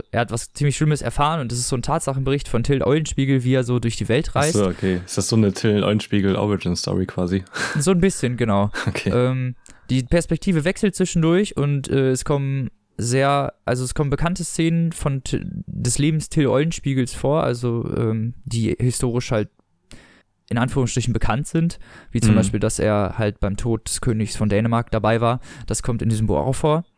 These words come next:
Speaker 1: Und das, was ich auch wirklich toll fand, war, dass es die ganze Zeit so einen sehr ironischen Unterton hat. Also Till Eulenspiegel behandelt die Leute wie Dreck.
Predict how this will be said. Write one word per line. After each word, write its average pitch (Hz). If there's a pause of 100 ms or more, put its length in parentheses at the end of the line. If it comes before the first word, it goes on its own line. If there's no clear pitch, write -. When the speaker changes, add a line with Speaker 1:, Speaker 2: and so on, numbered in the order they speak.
(220)
Speaker 1:
Und 135 (320)
das, 139
was 147
ich 139
auch 135
wirklich 160
toll 170
fand, 185
war, 156
dass 143
es 139
die 131
ganze 151
Zeit 151
so 135
einen 131
sehr 156
ironischen 139
Unterton 104
hat. 101
Also 120 (560)
Till 190
Eulenspiegel 160
behandelt 143
die 131
Leute 127
wie 110
Dreck. -